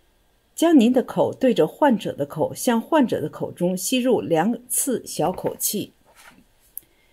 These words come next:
将患者的头部扬起，轻轻抬起下巴，确保呼吸道通畅。进行两次人工呼吸，观察患者的胸部是否有向上浮动，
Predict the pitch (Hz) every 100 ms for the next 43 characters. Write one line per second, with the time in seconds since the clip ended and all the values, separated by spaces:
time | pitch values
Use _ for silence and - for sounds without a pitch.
0 | _ - 311 320 339 285 160 139 151 135
1 | 180 214 202 143 156 170 240 - 147 -
2 | - 277 285 285 269 269 190 208 - 208
3 | - 190 180 175 - - - 285 269 113
4 | - 233 220 220 214 202 - - - 214
5 | 214 214 156 - _ _ _ _ _ _
6 | - 285 311 302 208 135 - 220 175 160
7 | 233 269 254 254 226 - 208 208 - 320
8 | 320 233 190 185 302 233 151 139 156 -
9 | 220 214 180 165 - 277 - 147 151 170
10 | 139 - 247 208 226 156 - - 180 160